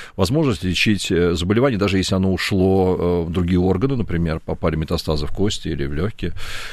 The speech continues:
мы можем, э, провести лечение радиоактивным йодом,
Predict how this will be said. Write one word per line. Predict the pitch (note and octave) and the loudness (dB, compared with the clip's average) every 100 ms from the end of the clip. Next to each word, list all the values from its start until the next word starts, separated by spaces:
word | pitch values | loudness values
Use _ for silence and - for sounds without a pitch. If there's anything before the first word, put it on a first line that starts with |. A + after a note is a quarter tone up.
| - | -2
мы | A2+ F3+ | 2 4
можем, | F3+ E3 E3 D3+ | 4 2 2 2
э, | C#3 | 2
провести | A#2+ C3 A#2+ C3+ C3 A#2+ | 2 2 2 4 4 4
лечение | G#2+ G2 G#2+ F#2 | 2 0 2 2
радиоактивным | F#2 F2+ - F2+ F#2 | 2 0 0 2 2
йодом, | G2+ F3 F3+ | 2 2 2